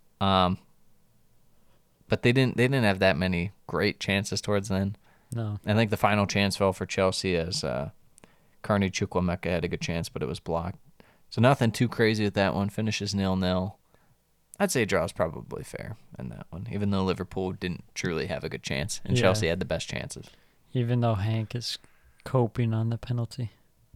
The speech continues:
Speaker 1: Penalty? Was there a penalty?
Speaker 2: Or, sorry, disallowed goal.
Speaker 1: Yes, thank you. Please. Show some respect.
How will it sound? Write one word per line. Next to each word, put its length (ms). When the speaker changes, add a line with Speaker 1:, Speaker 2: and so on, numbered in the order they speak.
Speaker 1:
Penalty? 460
Was 100
there 140
a 20
penalty? 580
Speaker 2:
Or, 140
sorry, 460
disallowed 540
goal. 200
Speaker 1:
Yes, 340
thank 380
you. 180
Please. 460
Show 200
some 180
respect. 540